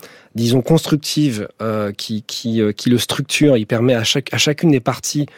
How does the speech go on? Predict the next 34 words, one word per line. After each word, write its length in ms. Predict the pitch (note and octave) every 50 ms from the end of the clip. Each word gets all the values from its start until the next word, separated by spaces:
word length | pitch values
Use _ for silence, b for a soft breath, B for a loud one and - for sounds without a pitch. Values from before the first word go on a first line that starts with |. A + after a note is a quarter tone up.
| B B B B B B B B -
euh, 240 | A#2 A2+ A2+ A2+ A2
de, 440 | G#2+ G2+ G2+ A2 A2+ A2+ A2+ A2+ A2
de, 200 | G2+ F#2+ G#2+ A2
d'y 220 | G#2 G#2+ A2+ C3
voir 360 | B2+ B2+ C#3 D3 C#3+ C#3 C3 -
ce 140 | - A#2+
qu'elle 320 | A2 - - C3 A#2 A2+ A2+
a 400 | A2 A2 G#2+ G#2 G#2 G2+ G2+ G2 -
envie 280 | A#2+ A#2 A#2 A#2+ D#3+
d'y 140 | D3+ B2+ A#2
voir. 400 | A2 A2+ B2 C#3 G3+ F#3+ D3+ A#2
Donc 220 | A2 A2 G#2 -
les 160 | - B2 A#2 A#2
Israéliens, 440 | A2 A#2 A2+ A#2 A#2 A#2+ B2 B2
évidemment, 580 | A#2+ G#2+ G#2 A2 A2+ A2+ A#2 A#2 A#2 A#2 A#2 A#2 B B B B B B
le 140 | B2 B2+
désarmement 500 | A#2 B2 A#2 A#2 G#2+ A#2+ A#2 A#2 A#2+ A#2+
du 160 | A#2 A2+ A#2+ A#2+
Hamas, 440 | A#2 A#2 A#2 A#2 A#2+ A#2 A#2 - - _ _ _ _ _ _ _ _ _ _ _ _ _ _ - -
la 140 | - A#2+ A#2+
démilitarisation 880 | A2 B2+ B2+ B2 A#2+ A#2 - B2 A#2 A#2 A#2 A#2 A2+ - - C3 B2
de, 240 | A#2 A2+ A2 A2 G#2+
de 140 | G2+ G2+ G#2+
la 120 | G#2+ A2
bande 180 | G2+ A2 G#2+ G#2
de 60 | G#2+
Gaza, 320 | G2+ G#2+ G#2+ A#2+ D3+ D#3+
qui 160 | D#3 - - A2+
ne 80 | A2
sont 200 | G2+ - - G#2+
pas 80 | - A2+
du 80 | G#2
tout 120 | G2 - G#2+
garanties. 520 | G2 G#2 G2+ G#2+ A2 - - F3 F3+ E3